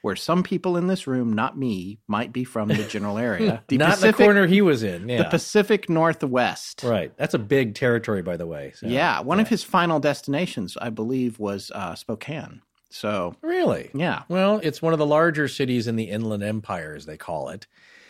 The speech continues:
Speaker 2: It's very likely that, uh, he came through there. But during this time, from what I'd heard from, you know, there wasn't much there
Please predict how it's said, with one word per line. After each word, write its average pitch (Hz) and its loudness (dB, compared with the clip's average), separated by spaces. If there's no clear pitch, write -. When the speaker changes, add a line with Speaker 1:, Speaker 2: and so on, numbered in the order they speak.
Speaker 2:
It's 107 -6
very 107 0
likely 98 -4
that, 87 -4
uh, 90 -6
he 92 -8
came 95 -8
through 113 -2
there. 80 -2
But 117 -2
during 165 4
this 123 0
time, 98 -2
from 120 -2
what 117 0
I'd 123 2
heard 107 0
from, 95 -6
you 120 -6
know, 85 -8
there 123 2
wasn't 131 4
much 120 0
there 110 0